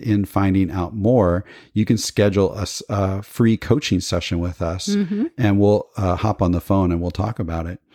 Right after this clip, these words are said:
Speaker 1: Now, we're not gonna get into all the nuts and bolts about Relate Strong in this episode. So we're just gonna touch on a few tips that are actually in addition to this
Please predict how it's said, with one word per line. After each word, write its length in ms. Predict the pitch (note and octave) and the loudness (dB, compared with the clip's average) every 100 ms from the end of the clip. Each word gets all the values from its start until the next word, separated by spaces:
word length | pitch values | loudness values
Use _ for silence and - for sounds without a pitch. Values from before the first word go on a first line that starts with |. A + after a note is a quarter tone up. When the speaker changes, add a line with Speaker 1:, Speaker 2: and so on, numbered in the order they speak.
| - | 0
Speaker 1:
Now, 260 | A#2+ A#2+ - | 2 2 2
we're 140 | C3+ | 2
not 260 | C3+ F3 G3+ | 4 2 2
gonna 160 | A3 G3+ | 0 2
get 160 | D#3+ | 4
into 200 | C3+ A2+ | 4 2
all 180 | - C3 | 2 2
the 100 | A#2+ | 4
nuts 380 | G#2+ G#2+ A2+ - | 4 4 2 2
and 200 | G2+ F2+ | 2 4
bolts 360 | G2+ G#2+ - - | 2 2 -2 -10
about 380 | G#2+ F#2+ F#2+ | -4 0 0
Relate 300 | G2+ F#2 F#2 | 0 0 0
Strong 340 | F#2 - F#2 F2+ | -2 -2 0 0
in 100 | E2+ | 0
this 200 | F#2 - - | -2 -4 -8
episode. 680 | G2 F2 - - - - F#2 | -10 -8 -10 -10 -12 -16 -14
So 420 | - G#2+ G2 F#2+ - - _ | -2 2 2 2 -4 -20 _
we're 100 | G#2+ | 0
just 180 | A#2 - | 0 2
gonna 160 | F3 | 2
touch 320 | D#3+ - C3+ C3+ | 0 0 0 2
on 100 | A2 | 2
a 80 | G2 | 0
few 280 | - A#2 | 0 0
tips 480 | B2+ - B2+ - - | 0 -2 -2 -2 -4
that 200 | A2 G#2+ | -2 -2
are 160 | - A2 | -2 -2
actually 460 | A2 A#2 - A2 G2+ | 0 0 0 2 4
in 80 | |
addition 680 | F2+ F2+ A2+ E3 - E2 E2 | 2 0 0 0 0 -2 -2
to 160 | - D#2+ | -4 -6
this 400 | D#2+ D#2+ E2+ | -4 -6 -8